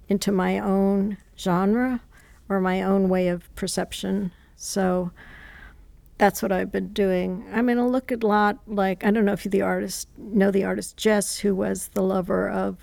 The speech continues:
Robert Duncan, but he called his work translations, and they were based on an image, usually a photo, that he would clip out of a newspaper, and he would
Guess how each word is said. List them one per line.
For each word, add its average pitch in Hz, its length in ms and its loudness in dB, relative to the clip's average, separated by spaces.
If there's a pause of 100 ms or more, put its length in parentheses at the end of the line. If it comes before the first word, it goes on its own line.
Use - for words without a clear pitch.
Robert 185 560 -2
Duncan, 185 480 2
but 185 200 0 (320)
he 220 140 -6
called 233 400 4
his 196 160 0
work 185 340 0
translations, 180 1160 -2 (540)
and 185 180 2
they 185 100 4
were 190 200 2
based 208 400 4
on 180 180 0
an 175 140 -2
image, 190 500 2
usually 190 380 2
a 160 100 0
photo, 185 560 2 (460)
that 185 200 2
he 175 220 2
would 170 240 0
clip 190 240 2
out 165 180 2
of 170 160 -4 (640)
a 240 100 -18
newspaper, 202 760 2
and 180 220 2
he 190 180 2
would 180 340 4